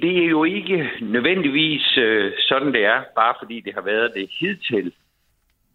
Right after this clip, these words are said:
Og, øh, og det er faktisk en af de ting, der diskuteres meget i aldringsforskningen, er, at vi ligesom ved at nå loftet. Øh, kan, kan vores livslængde og vores helbred blive bedre? Øh, har vi, har vi mulighed for at gøre mere?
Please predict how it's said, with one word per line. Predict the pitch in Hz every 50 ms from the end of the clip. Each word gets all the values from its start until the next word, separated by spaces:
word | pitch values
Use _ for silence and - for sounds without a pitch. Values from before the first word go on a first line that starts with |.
| - - - _
Og, | - 110 113 113 113 110 107 107
øh, | 104 98 95 92 87 - 76
og | 98 98
det | 107
er | 117 - 123
faktisk | 117 139 - -
en | 156 147 123
af | 104 90 -
de | 110 107 -
ting, | - 127 123 107
der | 92 82
diskuteres | - 87 87 - - - - - - - 180 175 120 90 - -
meget | 90 87 90 95 107 101 92
i | 90
aldringsforskningen, | 90 92 113 127 120 104 - - - 82 80 87 85 - 85 80 82 82
er, | 76 101 110 117 - - - - - - _ -
at | 98 98
vi | 107 113
ligesom | 110 139 143 - 151 123 123 107
ved | 120 135 143 131 - 98 107
at | 104
nå | 107 107 117 135 135 107
loftet. | 98 104 110 120 147 147 - - - - 64 - - _ _ _ _ _ _ _ _ _ -
Øh, | 92 98 95 90 87 82 78 78 76 71 - - - -
kan, | 131 135 151 147 - - - -
kan | 135 143 143
vores | 143 131 123 104 90 - - 110
livslængde | 117 123 139 - - - 104 101 98 90 78 87
og | 80 78 82
vores | 87 87 87 - -
helbred | 113 113 127 - 104 95 90 95 95 - - _ _ _ _
blive | - 104 113 143 156 151 -
bedre? | - 107 110 120 135 143 123 82 71 - - - - - - - - - - - - - - - - - - - - - _ _ _ _ -
Øh, | 98 98 98 95 92 90 85 82 -
har | - 143 147 143 117 95
vi, | 98 95 90 87 85 82 - -
har | - 131 135 135 113
vi | 101 98
mulighed | 95 95 98 107 113 135 175 202 190 185 143 101 101 98 - - -
for | 113 95 90 87
at | 80 -
gøre | 92 87 98 110 113 113
mere? | 101 92 95 92 95